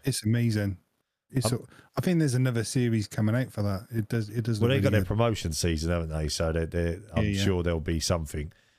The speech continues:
Speaker 2: something in the pipeline with that. But, um, yeah, it's, it's, uh, what I was gonna say,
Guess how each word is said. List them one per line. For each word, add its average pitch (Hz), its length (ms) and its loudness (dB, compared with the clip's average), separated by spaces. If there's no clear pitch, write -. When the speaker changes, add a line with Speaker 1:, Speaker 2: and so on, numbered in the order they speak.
Speaker 2:
something 87 280 -4
in 87 80 0
the 82 60 0
pipeline 82 480 0
with 76 100 -2
that. 78 160 -2
But, 85 160 -8
um, 82 260 -4
yeah, 90 160 0
it's, 82 240 -2
it's, 87 220 -6
uh, 85 300 -2
what 104 100 -4
I - 20 -4
was 90 80 -4
gonna 95 100 -2
say, 90 280 0